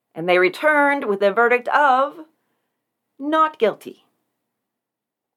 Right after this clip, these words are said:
There was a brief cheer from the packed courtroom, and then both John and Mary fainted.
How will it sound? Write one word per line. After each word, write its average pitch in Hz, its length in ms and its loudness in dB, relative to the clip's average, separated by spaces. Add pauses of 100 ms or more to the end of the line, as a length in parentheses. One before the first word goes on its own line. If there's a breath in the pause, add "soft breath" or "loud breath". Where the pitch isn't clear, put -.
(400)
There 175 140 -2
was 170 100 -4
a 180 100 2
brief 226 500 -6
cheer 262 440 -2 (220)
from 202 180 -4
the 202 60 2
packed 214 400 -4
courtroom, 269 480 -2 (760)
and 175 160 -4
then 202 160 0
both 202 300 -2
John 302 360 0
and 269 300 0
Mary 202 300 2
fainted. 151 440 -4